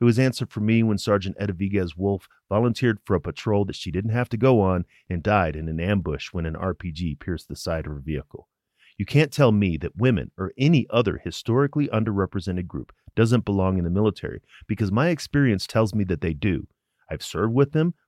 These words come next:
for them, and alongside them, and know that they're serving their country in harm's way right now. That's gonna be true when I record this,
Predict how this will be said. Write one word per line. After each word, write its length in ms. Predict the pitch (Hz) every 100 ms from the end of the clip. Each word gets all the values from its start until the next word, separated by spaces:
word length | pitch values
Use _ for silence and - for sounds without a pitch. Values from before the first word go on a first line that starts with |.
| _
for 180 | 123 120
them, 240 | 113 123 123
and 100 | 92
alongside 680 | 85 87 92 - 139 147 85
them, 180 | - - _ _
and 160 | 90 87
know 200 | 110 139
that 140 | 135
they're 120 | - -
serving 340 | - 147 160
their 120 | 135
country 400 | - 123 113 110
in 60 | 87
harm's 360 | 101 98 95
way 160 | 90 82
right 360 | 67 85 90 -
now. 280 | 71 73 - _ _ _
That's 140 | 147 -
gonna 120 | 185
be 100 | 160
true 240 | - 151
when 100 | 117
I 60 | 95
record 460 | 82 - - 170 147
this, 280 | 165 -